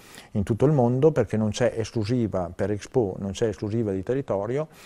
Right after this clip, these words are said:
e quindi, eh, Medio Padana Service si è prorogata perciò, è diventato un reseller, oggi è sulla piattaforma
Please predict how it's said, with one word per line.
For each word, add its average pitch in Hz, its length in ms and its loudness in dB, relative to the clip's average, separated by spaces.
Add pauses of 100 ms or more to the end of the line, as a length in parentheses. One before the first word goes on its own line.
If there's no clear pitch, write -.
(180)
e 151 100 2
quindi, 123 440 4
eh, 113 300 2
Medio 127 200 0
Padana 151 240 4
Service 143 480 2
si 151 100 2
è 117 200 6
prorogata 139 600 6
perciò, - 480 -2
è 156 140 6
diventato 123 580 4
un 101 80 0
reseller, 110 680 0
oggi 139 540 4
è 113 380 4
sulla 110 260 0
piattaforma 95 760 0